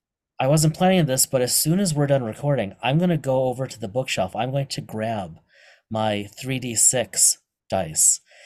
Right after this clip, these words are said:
I'm gonna put it in the bag. And while I'm traveling, 'cause I'm gonna be, it's far enough and different enough that, uh, I will be thinking about different cultures and different modes of thought in the future.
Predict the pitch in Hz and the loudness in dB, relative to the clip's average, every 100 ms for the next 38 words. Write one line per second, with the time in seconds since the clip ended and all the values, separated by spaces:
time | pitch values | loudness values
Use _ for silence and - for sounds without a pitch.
0 | - - - 120 147 160 - - 151 135 | -20 -20 -8 -2 2 2 2 0 2 2
1 | 120 110 95 123 117 90 85 90 _ _ | -2 -4 0 4 4 2 -4 -14 _ _
2 | _ _ _ _ _ _ - 139 131 127 | _ _ _ _ _ _ -4 0 2 2
3 | 117 110 - - - 135 147 147 131 - | 0 -6 -12 -18 -2 4 6 4 2 0
4 | 147 156 139 117 - 123 123 131 120 143 | 4 4 4 -2 -2 -4 -2 -4 0 2
5 | 143 143 _ _ _ - 147 - 165 190 | 2 0 _ _ _ -8 -4 4 6 8
6 | 180 139 147 - _ - 131 - 165 175 | 6 4 2 -8 _ -4 -4 0 0 2
7 | 151 151 135 110 - 110 113 120 113 113 | 4 4 4 2 -2 -14 -4 2 4 4
8 | 107 - - - _ - 120 117 - _ | 2 -4 -18 -20 _ -4 -2 -2 -6 _
9 | _ _ - 139 147 139 147 - 226 165 | _ _ 0 4 4 2 0 0 0 2
10 | 131 113 110 101 - _ 123 120 113 - | 0 2 2 2 -2 _ -8 -6 -8 -6
11 | 120 107 - 104 104 - - - _ - | -4 -4 -4 -6 -4 -4 -6 -20 _ -6
12 | 127 117 135 123 117 117 107 - 98 117 | -6 -4 -4 -4 -2 -2 -2 -6 -4 0
13 | 104 104 - 117 110 - 113 104 - 104 | 2 0 -2 -8 -6 -6 -6 -6 -4 -4
14 | 101 | -4